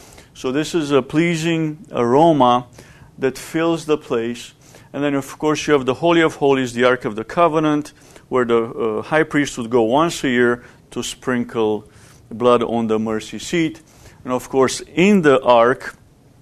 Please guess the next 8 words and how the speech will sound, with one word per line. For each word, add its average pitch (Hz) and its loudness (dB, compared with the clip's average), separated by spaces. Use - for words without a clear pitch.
itself, 123 0
you 127 -2
had, 113 0
uh, 104 2
a 120 -8
bowl 131 2
of 110 0
manna, 127 -2